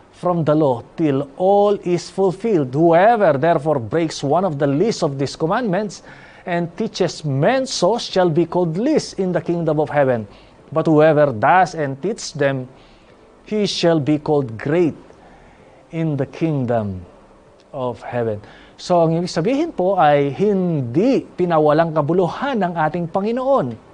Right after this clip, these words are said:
or even ang kanyang kamatayan ang pagsunod sa kanyang kautusan. Eh, ang tanong naman ng iba, "Pastor, pwede bang, ah, sundin lamang ang siyam or yung ilang, ah, utos lang doon na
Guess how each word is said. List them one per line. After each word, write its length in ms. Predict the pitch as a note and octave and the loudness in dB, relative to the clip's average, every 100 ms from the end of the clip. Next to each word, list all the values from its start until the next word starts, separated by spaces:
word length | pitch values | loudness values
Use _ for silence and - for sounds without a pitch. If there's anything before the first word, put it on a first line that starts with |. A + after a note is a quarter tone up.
| - - | -20 -8
or 160 | E3 F3+ | -4 0
even 320 | G3 F3 F#3 E3+ | 2 2 0 2
ang 80 | |
kanyang 240 | D#3+ D#3 D3 | 0 0 -2
kamatayan 800 | D3 C3 B2+ - F3 C#3 B2+ B2 - - - - - | -2 -2 -2 0 0 2 -2 -4 -12 -20 -20 -20 -20
ang 240 | A2+ A2 G#2+ - | -14 -12 -12 -8
pagsunod 560 | C#3+ C#3+ D3+ A#2+ G#2 G#2+ G2+ - - - - - _ _ _ | -8 -6 -6 -6 -6 -10 -18 -20 -20 -20 -20 -20 _ _ _
sa 320 | - C#3+ B2+ | -12 -8 -6
kanyang 400 | A#2+ A#2 A#2 A2+ | -6 -6 -6 -8
kautusan. 560 | A#2+ A#2 A2 A2+ G2 F#2+ - - _ _ _ - | -8 -10 -10 -10 -10 -12 -20 -20 _ _ _ -12
Eh, 80 | F3+ | -6
ang 80 | F#3 | -2
tanong 240 | F3+ F3+ | 0 0
naman 240 | E3 D#3+ | -2 -2
ng 40 | E3 | -4
iba, 160 | E3+ C#3 | -2 -2
"Pastor, 320 | D#3+ D#3 E3+ | -2 -4 -4
pwede 240 | F3 F3 | -2 -2
bang, 400 | E3+ F3 E3+ D#3 | 0 2 2 0
ah, 480 | C#3+ B2+ A#2+ A2+ G2 - - _ _ _ _ _ _ - _ _ | -4 -2 -2 -4 -8 -16 -20 _ _ _ _ _ _ -20 _ _
sundin 560 | - - D#3+ D3 C3+ B2+ | -10 -2 0 0 0 0
lamang 480 | A2+ C3 F#3+ C#3 B2 | 0 0 -2 -4 -6
ang 240 | A#2+ A2+ | -8 -8
siyam 400 | - C#3+ D#3 A#2 | -6 -4 -4 -6
or 240 | A#2+ A#2+ B2 | -6 -6 -4
yung 240 | C3 C#3 | -6 -6
ilang, 400 | C3+ B2+ B2 A#2 | -6 -4 -6 -10
ah, 240 | A2 A2 - | -12 -14 -12
utos 320 | D3 D3 C3+ C#3 | -8 -8 -8 -8
lang 160 | C3+ B2+ | -8 -6
doon 320 | E3 A#2+ A#2+ | -6 -6 -6
na 400 | A#2+ A2+ G#2+ | -6 -6 -10